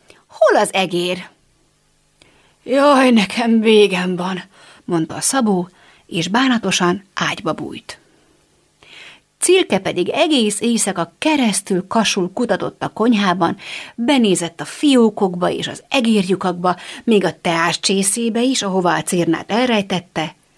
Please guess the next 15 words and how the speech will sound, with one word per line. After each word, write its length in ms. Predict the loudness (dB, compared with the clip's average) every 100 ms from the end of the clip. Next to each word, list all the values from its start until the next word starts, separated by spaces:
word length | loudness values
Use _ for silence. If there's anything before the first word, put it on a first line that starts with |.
| _ _ _ -8
de 300 | -6 -6 _
egyetlen 680 | 0 0 0 -2 -2 -2 -2
egér 400 | -2 -6 -6 -4
nem 240 | 0 0
sok, 420 | 0 -2 -6 -12 _ _ _ -4
annyit 400 | -4 -2 -8 -10
se 140 | -10
talált. 560 | -10 -10 -10 -12 -16 _ _ _ _ _ _ _ _ _ -20 -20 -20 -20 -20 -20 _ -10
Valahányszor 680 | -2 2 2 0 -2 -2 -2
csak 180 | -6 -6
a 60 |
Szabó 400 | -2 -2 0 0
motyogott 480 | 2 0 -2 -4 -4
valamit 380 | -2 -2 -4 -4
álmában, 640 | -2 0 0 -2 -6 -10